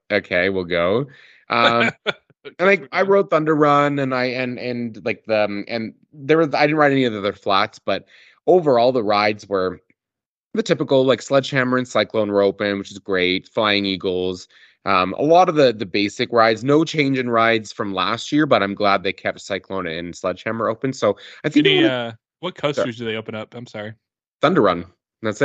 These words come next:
Speaker 2: That's it?
Speaker 1: Mm-hmm. And, oh, s-, I guess Taxi Jam, if you want, if you wanna, that can, but we technically can't ride Taxi Jam, so.
Speaker 2: So,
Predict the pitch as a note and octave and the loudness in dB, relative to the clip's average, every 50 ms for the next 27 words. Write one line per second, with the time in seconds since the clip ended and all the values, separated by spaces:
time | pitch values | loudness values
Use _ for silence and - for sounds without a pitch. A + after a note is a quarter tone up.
0 | B2+ - C3 C3 C3+ - _ _ _ _ _ _ _ _ _ _ - G2+ G#2+ A2+ | 0 2 0 -4 -6 -6 _ _ _ _ _ _ _ _ _ _ -12 -6 -4 -4
1 | G#2 F#2+ - D#3 E3 E3 E3+ F#3+ E3+ - - - - - - D3+ D#3 E3 D3 - | -4 -2 0 0 2 4 4 4 4 2 -2 -18 -16 -4 -2 2 2 2 2 0
2 | - - B2+ A2+ - - - G#2+ F2 F#2 F2+ E2 E2 E2 E2 F#2+ G2+ F2+ F#2+ F2 | -4 -2 -2 -2 -2 -4 -8 -8 -2 -2 -2 -2 -2 -4 -6 -6 -4 -4 -4 -4
3 | C2+ F#2+ F2+ G2 F#2 F2 E2 E2 C#2+ - - G2 - - - - A#2 G#2+ G#2+ - | -6 -6 -2 0 0 2 2 0 -4 -2 -2 -4 -4 -4 -8 -8 -2 2 2 2
4 | - G2 G2 - _ _ _ - - A#2+ - - F#2+ - - F#2 E2+ - G2 E2 | 2 0 -4 -4 _ _ _ -4 -4 -4 -2 -4 -10 -4 -4 -4 -2 0 -2 -2
5 | G#1 - C#2 C2+ C#2 - - E2+ D#2+ - - E2+ - A1+ G1+ G1+ - - - C#2+ | -2 -2 -4 -4 -4 -4 -4 -6 -6 -6 -8 -8 -6 -6 -6 -6 -8 -4 -4 -4
6 | C2 E2+ G2 _ _ _ _ _ _ _ _ _ _ _ _ _ _ _ _ _ | -2 -4 -6 _ _ _ _ _ _ _ _ _ _ _ _ _ _ _ _ _
7 | _ - A#2+ A#2 B2+ | _ -14 -12 -12 -12